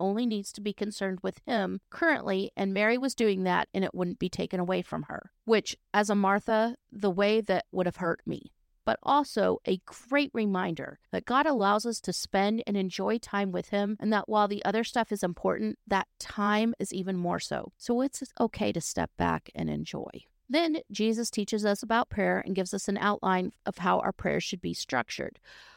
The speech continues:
We don't need to say the same thing every time, but it does give us an outline. We acknowledge God and who he is, that his will comes first, that he gives us our needs,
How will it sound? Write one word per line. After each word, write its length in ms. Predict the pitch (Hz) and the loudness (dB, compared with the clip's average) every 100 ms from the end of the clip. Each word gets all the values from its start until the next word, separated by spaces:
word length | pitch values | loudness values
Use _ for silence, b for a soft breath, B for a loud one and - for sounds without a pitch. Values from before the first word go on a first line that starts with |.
| B - | B -4
We 140 | 214 | 2
don't 240 | 220 220 | 4 4
need 160 | 254 240 | 2 0
to 100 | 226 | -2
say 300 | - 214 202 | 0 2 2
the 140 | 202 | 2
same 360 | 185 190 180 208 | -2 0 0 0
thing 460 | - 185 170 170 - | 0 0 2 0 -2
every 300 | 175 180 208 | -2 -2 -4
time, 340 | 190 156 143 - - | -4 -4 -4 -6 -4
but 140 | 208 | -2
it 60 | - | 0
does 200 | 254 - | 0 0
give 220 | 233 196 | -2 -2
us 160 | 190 | -2
an 80 | 175 | -2
outline. 500 | 170 156 - - - _ - | -2 -2 -6 -10 -16 _ 0
We 100 | 190 | 2
acknowledge 540 | 190 185 185 233 - | 4 2 4 2 0
God 240 | 202 196 | 2 2
and 100 | 196 | 2
who 140 | 180 180 | 0 0
he 160 | 233 | 2
is, 360 | 180 165 175 - _ - | 0 0 -4 -10 _ -4
that 160 | 185 | 0
his 220 | 175 190 185 | 0 0 2
will 200 | 180 185 | 2 2
comes 340 | 247 240 - | 2 2 0
first, 480 | - - - - - | -2 -2 -4 -10 -6
that 140 | 190 180 | -4 0
he 180 | 240 190 | 0 2
gives 280 | 185 180 | 2 2
us 160 | 220 - | -2 0
our 140 | 269 | 2
needs, 480 | 254 180 170 185 - | 4 4 2 -2 -10